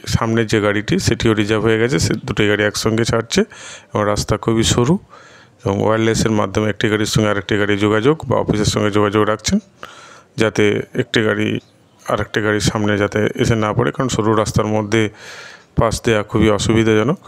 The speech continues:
এবং জঙ্গলের যে গেটগুলি রয়েছে সেগুলি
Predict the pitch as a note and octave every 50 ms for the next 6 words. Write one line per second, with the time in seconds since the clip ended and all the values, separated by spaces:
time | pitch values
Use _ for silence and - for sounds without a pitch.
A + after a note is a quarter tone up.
0 | - - - A#2+ G2 G2+ G2 G2 G#2+ A#2 B2+ - _ - - - - _ _ _
1 | - A2+ A2 A2 A2 A2+ A#2+ A#2 G#2 - - A2 G2+ - G#2+ G2+ G2+ G2+ G#2+ G#2+
2 | G#2 G#2 G2+ G#2 G#2+ - - D#3+ - - - G2 G#2 G2+ G2+ G#2 G2 G2+